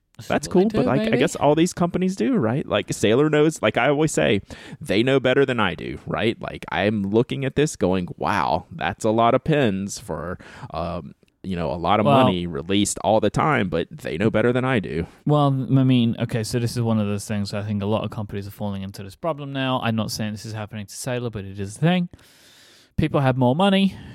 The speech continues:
Speaker 1: In some instance, if you, if you had a stable job during the pandemic, you probably had more money, like, disposable income, because
Speaker 2: Mm.
Speaker 1: you weren't spending that money on things, like,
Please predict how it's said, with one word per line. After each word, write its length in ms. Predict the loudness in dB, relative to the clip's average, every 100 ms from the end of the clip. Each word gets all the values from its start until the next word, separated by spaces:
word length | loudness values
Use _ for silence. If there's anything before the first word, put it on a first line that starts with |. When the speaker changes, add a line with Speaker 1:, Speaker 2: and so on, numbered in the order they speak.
| -20 _ -6
Speaker 1:
In 200 | -4 -4
some 280 | 0 2 2
instance, 320 | 0 -4 -4
if 180 | -4 0
you, 180 | 0 0 0
if 160 | 0
you 80 | 2
had 200 | 2 2
a 60 | 2
stable 400 | 2 2 2 2
job 340 | 4 2 2
during 240 | -2 -2
the 60 | -2
pandemic, 680 | -2 -2 -2 -2 -4 -8 -12
you 100 | -6
probably 400 | -4 -2 -2 -2
had 220 | -2 -2
more 180 | 0 0
money, 420 | -2 -6 -10 -12 _ _ -16
like, 140 | -14 -10
disposable 580 | -8 -4 -4 -4 -6
income, 360 | -6 -8 -8 -10 _ _ _ _ -20 _ _ -12
because 380 | -8 -6 -6
Speaker 2:
Mm. 40 | -6
Speaker 1:
you 120 | -2
weren't 280 | 0 -2 -4
spending 440 | -6 -4 -4 -4
that 200 | -4 -6
money 380 | -6 -4 -2 -2
on 260 | -2 -4 -6
things, 500 | -8 -8 -8 -8 -10
like, 320 | -12 -14 -20